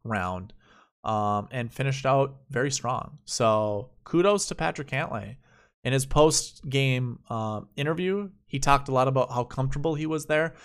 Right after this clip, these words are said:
He even talked about how the overcast weather was perfect for him.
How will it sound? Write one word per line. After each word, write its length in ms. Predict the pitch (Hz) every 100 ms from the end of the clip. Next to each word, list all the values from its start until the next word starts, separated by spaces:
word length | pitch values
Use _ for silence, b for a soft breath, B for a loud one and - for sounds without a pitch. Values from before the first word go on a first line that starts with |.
| B
He 100 | 220
even 120 | 269
talked 260 | 208 208 208
about 220 | 202 170
how 400 | 135 156 143 135
the 220 | 120 127 -
overcast 760 | 131 147 156 - 143 147 -
weather 500 | 110 101 127 156 185 - _ 131
was 160 | 135
perfect 440 | 135 139 135 123 -
for 260 | 104 92
him. 160 | 87